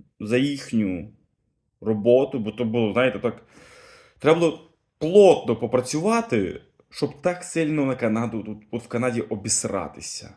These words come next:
От плотненько треба було так попрацювати. Ой! Це капець, це капець. І тепер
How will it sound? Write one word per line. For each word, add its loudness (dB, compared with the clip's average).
От -16
плотненько 2
треба -12
було -12
так -20
попрацювати. -16
Ой! 0
Це -2
капець, -6
це -10
капець. -12
І -4
тепер 2